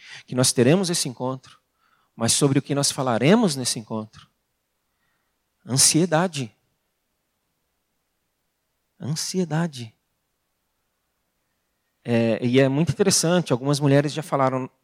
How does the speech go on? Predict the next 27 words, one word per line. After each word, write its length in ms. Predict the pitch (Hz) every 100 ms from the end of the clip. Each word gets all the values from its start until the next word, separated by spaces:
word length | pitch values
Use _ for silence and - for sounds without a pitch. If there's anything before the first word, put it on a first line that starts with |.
| _
"Puxa, 280 | 202 - 131
nós 160 | 135
precisamos 440 | - 151 147 151 -
falar 220 | 139 139
sobre 280 | - 127 123
isso 180 | 117 -
também." 360 | 113 117 127 _ _ _ _ _ _ _ - - -
Já 120 | 123
teve 220 | 156 139
uma 160 | 143 143
que 80 | -
falou, 180 | 143 131
"Que 120 | -
pena 240 | 160 165
que 80 | 160
não 80 | 139
vai 80 | 135
ser 140 | 139
gravado." 600 | 127 117 123 127 127 131 _ - - -
Já 100 | 135
teve 200 | 175 156
uma 160 | 151
outra 260 | 147 156 160
que 80 | -
falou, 200 | 139 120
"Para 260 | - 208
homens?" 840 | 160 147 294 135 120 - - -